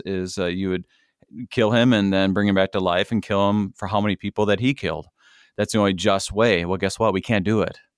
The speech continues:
you know, and that's a, a good example for us too in God, is that if he was truly just with us, oh, Lord, have mercy. This is why we have justification, is being made right by God, as opposed to acting as if he can always truly be,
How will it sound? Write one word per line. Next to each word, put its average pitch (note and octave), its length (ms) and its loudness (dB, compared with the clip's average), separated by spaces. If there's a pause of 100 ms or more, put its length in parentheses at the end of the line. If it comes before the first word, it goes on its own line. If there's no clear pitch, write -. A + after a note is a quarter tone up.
(160)
you F#2 120 -6
know, F2 280 -2
and F2 220 -2
that's F2+ 180 -2
a, F2 200 -4
a G2 80 -2
good F#2+ 240 -2
example F#2 480 -4
for F#2+ 200 -2
us - 140 -4
too B2 260 0
in F2+ 120 -2
God, G2+ 360 0
is F2+ 180 -6
that F2+ 200 0 (340)
if G2+ 120 -6
he A#2 80 0
was A2+ 140 2
truly G#2+ 280 0
just G2 400 0
with F#2 160 -2
us, G#2+ 380 0
oh, G#2 180 2
Lord, G2 380 0
have F2+ 120 0
mercy. G2+ 440 0
This F2 220 -6
is F#2+ 120 -8
why F2+ 120 0
we F2 140 -2
have F2 160 -6
justification, G2 1200 -2 (380)
is G#2 140 -8
being G2 300 0
made F#2+ 240 0 (100)
right G#2+ 320 0
by F2+ 200 -2
God, E2+ 480 0
as F2+ 140 -6
opposed F2+ 400 -6
to D#2+ 140 -8
acting E2+ 360 -4
as E2 180 -10
if E2 200 -6 (360)
he G2 100 -8
can F#2 140 -4
always F2+ 340 0
truly F#2 480 -4
be, E2 420 -6